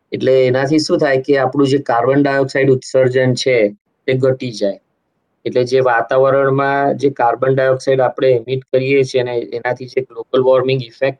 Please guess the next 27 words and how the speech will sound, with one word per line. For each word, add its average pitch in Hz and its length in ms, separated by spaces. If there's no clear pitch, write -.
થાય 131 160
છે, 110 300
તે 131 60
બાયોચાર 127 540
બનાવી 143 440
દઈએ 127 340
તો - 320
ઓછી 127 260
થઈ 110 240
જાય. - 200
બીજું 139 400
કે 165 500
એ 151 120
કાર્બન 139 500
જે 156 140
જમીનમાં 143 580
રહે 151 180
છે, 143 220
તે 135 180
કાર્બન 135 680
એ 139 200
ઘર 131 400
બની 143 280
જાય 135 180
છે 156 140
ઘણા 131 300
બધા 131 400